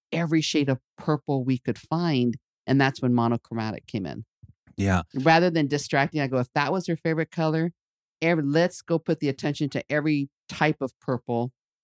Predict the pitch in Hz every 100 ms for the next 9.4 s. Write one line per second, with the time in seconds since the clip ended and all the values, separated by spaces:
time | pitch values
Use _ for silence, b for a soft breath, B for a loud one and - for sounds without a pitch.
0 | _ 127 127 131 127 131 117 127 120 117
1 | 123 - 139 127 120 123 - - 123 -
2 | 117 120 113 113 110 62 120 - _ _
3 | _ _ _ - 127 147 156 127 120 131
4 | 113 127 123 117 120 - 113 131 _ _
5 | _ _ _ 101 110 113 101 95 - -
6 | 80 65 67 87 90 92 85 71 67 85
7 | 80 80 78 71 80 78 67 60 - _
8 | - 107 110 110 98 90 127 156 120 98
9 | 98 95 85